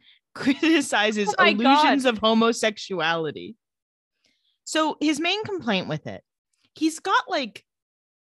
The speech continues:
Speaker 1: so he's got s-, veiled homophobia,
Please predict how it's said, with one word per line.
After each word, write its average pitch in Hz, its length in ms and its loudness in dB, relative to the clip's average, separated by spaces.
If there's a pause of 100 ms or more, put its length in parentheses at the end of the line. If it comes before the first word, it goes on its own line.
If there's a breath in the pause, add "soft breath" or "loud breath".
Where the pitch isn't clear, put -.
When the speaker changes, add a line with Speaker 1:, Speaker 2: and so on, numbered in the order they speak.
(480)
Speaker 1:
so 330 140 -8
he's 311 140 -4
got 392 220 -4 (200)
s-, - 280 -18
veiled 277 380 -2
homophobia, 165 760 -6